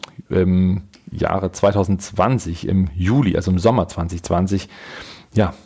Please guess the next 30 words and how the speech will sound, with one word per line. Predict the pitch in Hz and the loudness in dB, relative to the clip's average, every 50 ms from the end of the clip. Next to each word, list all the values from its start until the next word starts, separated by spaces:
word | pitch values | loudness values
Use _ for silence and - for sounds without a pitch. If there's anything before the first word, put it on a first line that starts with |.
| _ _ _ | _ _ _
da | - 104 107 | 0 2 2
schon | 110 - 107 101 | 2 0 0 0
mal | 101 101 | 2 2
erreicht | 69 95 92 87 104 107 - - | 2 2 2 2 2 0 0 2
wurde. | 107 113 117 117 113 - - _ _ - - - _ _ - - | 2 4 4 2 0 -4 -12 _ _ -20 -20 -20 _ _ -4 -4
Erstmal | - - - - 110 101 | -4 -2 0 0 2 2
hat | 107 101 - | 2 2 2
diese | 101 95 98 | 0 0 0
vierzig-Dollar-Marke | - - 110 - - - - - 98 101 95 95 92 95 - 104 | -2 -2 -4 -4 -4 -2 0 0 2 2 2 2 0 0 -2 -4
gehalten. | 95 - 92 - - 107 135 143 - 151 - - _ _ _ - - - - - - - - _ _ _ | -4 -4 -4 0 2 2 2 2 -2 -6 -8 -8 _ _ _ -20 -20 -20 -20 -20 -20 -20 -20 _ _ _
Mal | - 98 98 | -4 -2 0
schauen, | - 113 101 117 135 131 - | 2 2 2 2 0 -2 -6
es | - - - | -10 -2 0
wird, | 107 110 - - | 0 0 0 -4
ihr | - 95 | -6 -2
seht, | 82 101 107 117 113 - - - | 2 4 2 2 2 -2 -10 -12
es | - - | -12 -4
kam | - - 101 104 98 90 - - | 0 2 2 2 2 0 -4 -10
zwar | - - 92 90 90 92 - - _ _ _ _ _ | -4 -2 0 0 0 -2 -6 -10 _ _ _ _ _
kurzfristig | - - 113 107 - - 107 - - 95 - - | 0 0 0 0 2 -2 -4 -2 -2 -4 -4 -6
zu | - - - | -8 -4 -4
Erholung, | - 90 82 107 131 143 151 143 139 127 | -4 0 2 4 4 6 6 4 2 2
ganz | 117 120 - - | -2 -2 -4 -4
kurz, | - - 117 117 - - - - - | 0 2 2 2 0 -4 -12 -10 -2
aber | - 92 101 101 | 0 2 2 2
dann | 98 95 95 - | 0 0 -2 -2
eben | - 92 90 - | -2 -2 -2 -4
auch | - - - | -4 -4 -2
wie | 92 - | -2 2
immer. | - 104 110 92 78 | 4 4 4 4 2